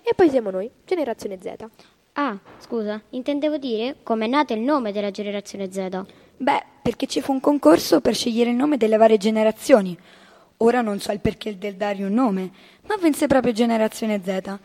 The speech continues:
Speaker 3: perciò fu attribuito a noi giovani di oggi.
Speaker 2: Tutto chiaro, più o meno. Ah, giusto, qualche giorno fa stavo leggendo questa nuova notizia sul web, il giornale dei social,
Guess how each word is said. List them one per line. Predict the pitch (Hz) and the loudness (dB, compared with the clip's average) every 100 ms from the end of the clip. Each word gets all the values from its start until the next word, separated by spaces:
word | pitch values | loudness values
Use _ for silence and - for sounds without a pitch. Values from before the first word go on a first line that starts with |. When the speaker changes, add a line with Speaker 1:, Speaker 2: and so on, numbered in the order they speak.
| - _ | -20 _
Speaker 3:
perciò | 339 311 269 | -2 2 0
fu | - | 0
attribuito | 240 - 247 311 294 302 - | -4 -2 0 2 2 2 0
a | 359 | 0
noi | 359 311 | 0 2
giovani | 269 240 214 | 2 0 -2
di | 202 | -4
oggi. | 190 190 196 214 - _ - | -4 -6 -8 -8 -12 _ -8
Speaker 2:
Tutto | 359 330 285 | -6 -2 -2
chiaro, | 247 220 226 226 _ | -2 -4 -6 -10 _
più | 226 | -10
o | |
meno. | 208 202 196 196 196 _ _ | -6 -6 -6 -8 -12 _ _
Ah, | 349 311 | -2 -2
giusto, | 233 302 - 233 226 - | -2 -4 -4 -8 -8 -8
qualche | 247 262 240 | -6 -6 -4
giorno | 277 277 | -4 -4
fa | - 330 | -4 -6
stavo | - 214 | -4 -6
leggendo | 220 208 226 214 | -4 -4 -6 -6
questa | 220 220 226 | -8 -8 -8
nuova | 220 233 | -10 -10
notizia | 233 220 190 180 - 233 | -10 -12 -14 -14 -12 -12
sul | - 208 | -10 -10
web, | 196 190 196 233 - - - - | -8 -8 -10 -14 -16 -20 -20 -8
il | 226 | -6
giornale | 202 233 226 220 | -4 -4 -4 -4
dei | 196 | -6
social, | 196 190 190 233 | -6 -8 -6 -8